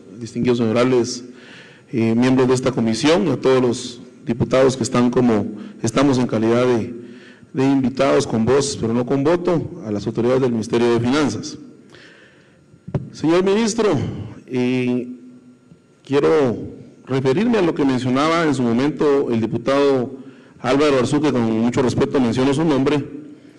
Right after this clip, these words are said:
cuando le cuestionó sobre si usted consideraba que los recursos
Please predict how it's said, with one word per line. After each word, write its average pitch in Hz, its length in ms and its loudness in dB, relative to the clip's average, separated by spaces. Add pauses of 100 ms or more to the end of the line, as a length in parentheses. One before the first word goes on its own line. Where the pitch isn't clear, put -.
(300)
cuando 185 280 0
le 190 100 4
cuestionó 180 800 2 (680)
sobre 147 260 2
si 139 80 2
usted 135 180 0
consideraba 147 640 0
que 151 100 0
los 131 140 2
recursos 151 600 0